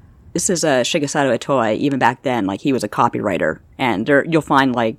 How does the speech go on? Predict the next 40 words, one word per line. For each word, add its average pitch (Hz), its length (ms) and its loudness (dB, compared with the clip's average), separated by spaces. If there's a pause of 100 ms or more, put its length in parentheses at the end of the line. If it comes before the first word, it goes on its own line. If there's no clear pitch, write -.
(160)
stories 127 380 0
about 123 160 0
how 123 180 2
he 120 60 0
became, 120 460 -2
how 135 140 2
he 113 80 2
pitched - 320 -4
Earthbound 113 460 -4
to 117 60 -4
Shigeru 123 340 -2
Miyamoto, 117 540 2 (580)
and 135 200 -2
re-, 139 160 0
initially 165 540 2
Miyamoto 135 540 0
said 127 300 -2
no, 127 420 0
and 123 120 -6
he, 135 100 2
like, 117 220 -2
apparently 123 380 -2
went - 240 -2
home 123 180 0
crying, 120 640 -2
which 135 180 -6
is 151 140 2
really 147 240 4
sad 127 380 2
to, 113 120 2
to 127 100 -4
think 127 240 -2
about. 113 300 -2 (600)
But, 127 420 2
um, 123 560 0 (240)
you 180 320 0
will 180 140 6
still 139 440 4
see, 135 320 2
like, 123 320 2